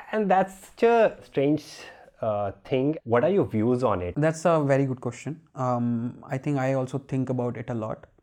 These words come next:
Speaker 2: and especially because I have friends in, you know, various disciplines of design, especially when you think about graphic design or print design or animation or filmmaking or set design.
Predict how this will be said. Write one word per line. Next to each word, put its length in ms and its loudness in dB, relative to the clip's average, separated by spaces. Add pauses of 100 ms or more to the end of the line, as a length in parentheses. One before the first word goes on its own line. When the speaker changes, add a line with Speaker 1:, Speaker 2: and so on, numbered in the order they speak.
(240)
Speaker 2:
and 680 0 (440)
especially 440 0
because 280 2
I 80 4
have 120 2
friends 480 -2
in, 380 -4 (260)
you 80 -2
know, 120 2 (220)
various 260 4
disciplines 520 -2
of 140 -4
design, 340 -4 (300)
especially 340 -2
when 80 2
you 80 2
think 180 -2
about 360 0 (360)
graphic 360 0
design 580 -6 (120)
or 520 -8 (320)
print 240 2
design 440 -2
or 220 -6
animation 640 -2
or 100 -8
filmmaking 680 -4 (480)
or 140 -4
set 320 2
design. 360 0